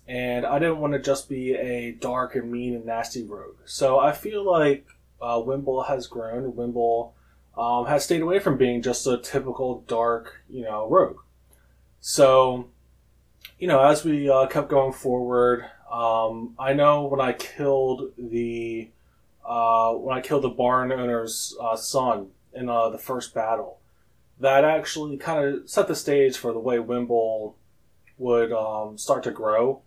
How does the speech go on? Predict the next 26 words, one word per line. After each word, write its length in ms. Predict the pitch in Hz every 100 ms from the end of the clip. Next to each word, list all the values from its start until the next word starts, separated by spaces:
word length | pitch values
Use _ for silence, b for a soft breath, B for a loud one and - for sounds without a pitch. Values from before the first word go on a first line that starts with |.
| _ _ _ _
uh, 460 | 113 110 110 110 113
as 220 | 117 117
a, 240 | 117 110 107 _ _
as 200 | 131 127
a 140 | 120 113
P 280 | - 131
C. 480 | 120 - 110 127 139 _ _ _ _ _ -
And, 640 | 123 117 117 117 117 110 _ _ _ _ _ _ -
um, 480 | 131 123 120 117 117
once 220 | 180 190
I, 240 | 175 160
so 160 | - 170
once 160 | 170
I 80 | 175
killed 360 | 151 165 156 147
the, 240 | 139 135
the 80 | 127
boy, 640 | 117 117 117 117 117 117 117 _ _ _ 139
you 80 |
know, 80 | 127
I 80 | 123
felt 280 | - 160 131
really 220 | 139 127
bad, 280 | 131 123 123
and 80 |
I, 120 | 113